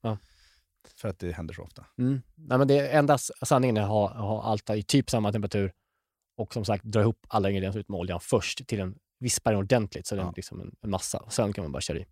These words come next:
Speaker 2: En annan regel är också att alltid ha en burk Hellmans i kylen.
Speaker 1: Också väldigt
Speaker 2: Ifall
Speaker 1: bra.
Speaker 2: saker och ting går åt helvete.
Speaker 1: Väldigt bra att ha i kylen
Speaker 2: Ja.
Speaker 1: om man vill.
Speaker 2: Ja.
Speaker 1: Men sen så kör man den, eh, lite tjockare än man vågar typ.
Speaker 2: Mm.
Speaker 1: Ja, den ska vara, den ska vara liksom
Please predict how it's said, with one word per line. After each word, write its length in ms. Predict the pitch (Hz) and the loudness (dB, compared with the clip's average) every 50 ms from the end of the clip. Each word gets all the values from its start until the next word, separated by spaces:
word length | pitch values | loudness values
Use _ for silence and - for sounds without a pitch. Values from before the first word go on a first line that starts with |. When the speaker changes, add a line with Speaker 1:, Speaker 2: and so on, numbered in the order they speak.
| _ | _
Speaker 2:
En 100 | - 131 | -2 0
annan 180 | 139 147 165 160 | 2 2 2 4
regel 240 | 147 131 127 127 120 | 4 2 2 2 0
är 40 | 117 | -2
också 180 | 104 - 120 | -2 -2 -4
att 80 | 107 - | -2 -2
alltid 320 | 113 113 101 - - 101 | -2 -2 -2 -2 -4 -4
ha 280 | 87 104 120 117 110 - | -2 -2 -2 -2 -2 -2
en 120 | 104 101 | -4 -4
burk 220 | 92 95 92 95 - | -4 -4 -6 -6 -6
Hellmans 540 | - 113 110 113 104 98 92 87 87 - - - | -6 -4 -4 -2 -2 -2 -4 -4 -6 -8 -10 -10
i 160 | 104 92 92 | -8 -8 -6
kylen. 420 | - - 101 123 123 - 90 - - _ | -6 -4 -6 -6 -8 -10 -14 -16 -14 _
Speaker 1:
Också 280 | - 135 - - - 135 | -6 -6 -4 -2 0 2
väldigt 240 | 131 139 127 120 104 | 4 4 4 2 4
Speaker 2:
Ifall 220 | - 170 139 127 | 6 6 6 6
Speaker 1:
bra. 60 | 123 | 4
Speaker 2:
saker 280 | - - 110 110 - 113 | 0 -2 -4 -4 -4 -6
och 80 | 101 | -6
ting 160 | - 104 101 98 | -4 -4 -4 -4
går 120 | 95 90 | -4 -4
åt 80 | 90 85 | -4 -6
helvete. 360 | 95 95 110 - - - - _ _ - | -6 -8 -10 -10 -14 -16 -20 _ _ 0
Speaker 1:
Väldigt 400 | 123 151 165 156 135 135 165 135 | 4 6 6 6 6 4 2 2
bra 220 | 110 113 98 92 92 | 2 2 2 4 2
att 60 | 92 | 0
ha 200 | 95 92 - - 92 | 0 -2 -4 -4 -6
i 100 | 90 90 | -6 -4
kylen 320 | - - 85 87 85 95 113 | -4 -6 -6 -6 -8 -8 -4
Speaker 2:
Ja. 80 | 135 117 | 0 0
Speaker 1:
om 60 | 98 - | 0 0
man 240 | 90 90 90 95 - _ _ _ _ _ - | 0 -4 -6 -10 -14 _ _ _ _ _ -8
vill. 180 | 90 82 80 - _ _ _ - | -8 -8 -8 -10 _ _ _ -8
Speaker 2:
Ja. 160 | - 87 - - - - - _ _ _ _ - - | -8 -8 -8 -8 -14 -20 -20 _ _ _ _ -18 -6
Speaker 1:
Men 220 | - 131 135 135 | 0 2 2 4
sen 180 | - 165 160 151 | 4 4 2 4
så 480 | - - 165 156 156 151 151 147 151 139 139 | 4 6 6 8 8 8 8 6 6 4 0
kör 220 | - - 175 170 170 | 2 4 6 6 8
man 140 | 180 170 | 8 6
den, 300 | 135 127 120 117 113 113 - _ _ | 6 6 6 4 2 -2 -6 _ _
eh, 720 | - 120 117 113 113 110 107 107 107 107 104 107 113 120 123 | 2 4 6 6 6 6 4 4 4 2 2 0 0 0 4
lite 240 | 135 165 - 170 | 4 4 4 4
tjockare 380 | - - 202 - _ - 170 156 | 4 4 4 4 _ 6 8 8
än 60 | 147 | 10
man 120 | 139 135 131 | 10 8 8
vågar 340 | 175 175 143 123 147 202 | 8 8 8 8 6 4
typ. 200 | 151 - - - _ - _ _ _ _ _ - | 2 2 -2 -6 _ -16 _ _ _ _ _ 0
Speaker 2:
Mm. 180 | 113 113 139 143 - _ _ _ _ - | 0 2 0 0 -4 _ _ _ _ -12
Speaker 1:
Ja, 120 | - - - | -12 -8 -4
den 60 | - | -2
ska 140 | 127 - 170 | 2 4 6
vara, 100 | 160 165 | 6 8
den 100 | 165 151 | 6 6
ska 120 | - - 170 | 6 6 6
vara 140 | 156 156 | 8 8
liksom 320 | 151 139 - 139 123 127 | 8 6 6 4 0 0